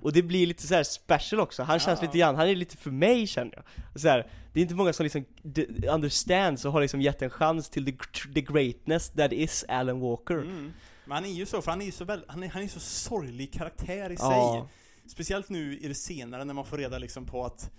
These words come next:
Speaker 2: alltså, att folk vill bara ha honom egentligen för att hans connection med att han är egentligen the fourteenth Noah och grejer,
Speaker 1: Mm.
Speaker 2: liksom så, liksom, och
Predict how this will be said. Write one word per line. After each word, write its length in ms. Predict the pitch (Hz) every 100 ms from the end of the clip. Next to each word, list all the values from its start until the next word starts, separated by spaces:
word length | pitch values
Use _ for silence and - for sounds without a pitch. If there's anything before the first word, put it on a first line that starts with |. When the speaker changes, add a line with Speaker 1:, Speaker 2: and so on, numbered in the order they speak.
| - - - - - -
Speaker 2:
alltså, 240 | 143 135 139
att 320 | 135 131 -
folk 260 | 151 131
vill 60 | 147
bara 160 | 156 143
ha 300 | - 120 120
honom 300 | 127 123 135
egentligen 340 | 120 107 120
för 240 | 117 123
att 140 | 120 -
hans 340 | 120 120 -
connection 720 | - - 139 - - 131 123
med 180 | 123 123
att 100 | 123
han 140 | 123 123
är 120 | 117
egentligen 280 | 123 113 120
the 60 | 135
fourteenth 520 | - 117 - 123 117
Noah 340 | 120 120 127 165
och 80 |
grejer, 200 | 180 147
Speaker 1:
Mm. 120 | 127 123
Speaker 2:
liksom 180 | 120
så, 240 | 120 123 120
liksom, 240 | 120 127
och 160 | 127